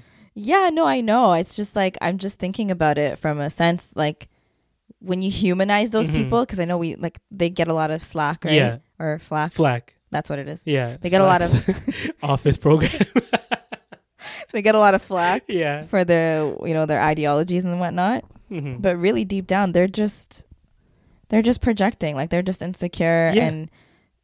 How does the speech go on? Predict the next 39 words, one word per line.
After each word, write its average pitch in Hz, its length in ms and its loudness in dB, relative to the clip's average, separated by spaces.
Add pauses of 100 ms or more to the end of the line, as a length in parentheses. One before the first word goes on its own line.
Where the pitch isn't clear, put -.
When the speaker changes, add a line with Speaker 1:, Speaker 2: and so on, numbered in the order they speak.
(140)
Speaker 1:
you 175 120 -6
know, 156 300 -2 (420)
what 175 220 0
would 175 140 2
resolve 165 400 2
that 156 160 0
is 160 100 -4
honestly 170 320 -4
just 165 200 -10
getting 165 220 -2
a 151 40 -8
good 156 200 -6
therapist 180 540 0
and 170 140 -2
then 165 180 2
Speaker 2:
Mm-hmm. 147 160 -2 (600)
Speaker 1:
eventually 180 640 0
doing 165 320 -2
the 156 120 0
inner 170 260 0
work 165 220 0
within 175 220 -4
yourself, 185 340 -2
and 277 80 -6
then 277 100 -4
you 277 100 -4
f-, - 120 -20
you'll, 208 220 0
inshallah, 233 540 0
you 226 120 -2
find 233 300 -2
your, 226 320 0 (500)
your 214 140 2
partner. 208 460 2
Speaker 2:
Inshallah, 123 800 -6
guys. 117 360 -6
You 135 80 -2
know 135 140 -2
what? 143 200 -6